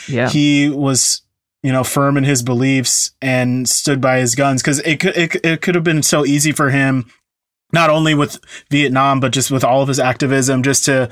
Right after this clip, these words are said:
Speaker 2: you know, keep it to himself or not say anything or not make waves or, you know, you know, stay out of the limelight. And I think, to be honest, it's probably some, probably part of the reason why he had that contentious relationship with Joe Frazier. But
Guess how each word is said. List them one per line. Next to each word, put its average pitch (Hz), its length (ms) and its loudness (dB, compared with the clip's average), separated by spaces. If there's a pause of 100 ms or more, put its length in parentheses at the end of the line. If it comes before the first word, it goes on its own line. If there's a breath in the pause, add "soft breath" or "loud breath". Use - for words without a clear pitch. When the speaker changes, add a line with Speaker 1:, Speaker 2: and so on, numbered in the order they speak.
(400 loud breath)
Speaker 2:
you 143 80 0
know, 139 160 2
keep 131 320 -2
it 143 120 -2
to 151 120 0
himself 151 480 0
or 131 80 0
not 131 240 2
say 151 180 2
anything 143 360 0
or 127 80 0
not 123 200 0
make 135 240 0
waves 135 400 -2
or, 123 120 -2
you 123 100 0
know, 123 360 -2
you 127 120 -4
know, 117 120 -2
stay 135 200 0
out 127 160 2
of 131 80 0
the 123 120 0
limelight. 127 520 0 (300 loud breath)
And 143 100 2
I 147 60 2
think, 185 360 -2 (100)
to - 120 0
be 143 140 2
honest, 143 240 2
it's 127 100 -4
probably 135 560 0 (180)
some, 135 340 -2
probably 127 360 -2
part 131 240 -2
of 123 60 0
the 123 80 0
reason 123 320 0
why 120 180 0
he 127 120 0
had 120 180 -2
that 120 100 -2
contentious 120 460 -4
relationship 117 420 -4
with 113 120 -4
Joe 113 180 -4
Frazier. 123 500 -2 (480 loud breath)
But 123 320 0